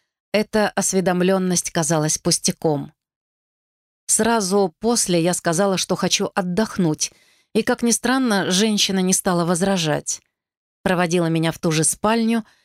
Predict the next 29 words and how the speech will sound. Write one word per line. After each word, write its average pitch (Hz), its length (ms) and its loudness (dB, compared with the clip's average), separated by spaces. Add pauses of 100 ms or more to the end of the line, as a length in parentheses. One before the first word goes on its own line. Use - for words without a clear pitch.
(320)
и 226 100 2
предупредила, 226 720 0
что 208 180 0
будет 170 300 0
ждать 160 320 -2
за 180 160 0
дверью, 156 640 0 (220)
если 170 360 0
что-то 165 360 -2
понадобится. 160 800 -2 (800)
Как - 180 -4
только 170 280 0
моя 160 220 2
нянька 160 420 0
вышла, 170 480 0 (400)
я 214 200 0
недоуменно 190 720 0
покачала 170 520 -2
головой. 151 640 0 (640)
Она 180 220 0
что, - 320 -2
действительно 185 880 0
будет 151 340 -2
всё - 180 0
это 156 160 -2
время 170 300 0
сидеть 165 380 -2
и 170 60 2
ждать? 160 520 -2